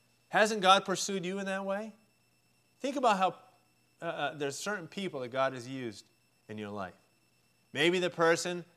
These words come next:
even who led you to a saving knowledge of the Lord Jesus Christ. Man, you're forever indebted to that person, right?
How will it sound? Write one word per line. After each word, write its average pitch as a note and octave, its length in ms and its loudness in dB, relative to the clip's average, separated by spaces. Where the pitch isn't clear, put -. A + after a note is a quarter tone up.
even F3+ 340 2
who C#3+ 200 -6
led C#3+ 440 2
you C3+ 180 -4
to C#3 200 -10
a A#2 60 -6
saving D#3 600 -6
knowledge C#3+ 340 -2
of A#2+ 60 -6
the A2+ 60 -6
Lord A#2 280 -4
Jesus G#2 300 -8
Christ. - 480 -8
Man, E3 340 6
you're C3 280 -2
forever F3 400 10
indebted D#3+ 440 6
to C#3 80 0
that D#3+ 220 6
person, C3+ 360 0
right? D3+ 260 -2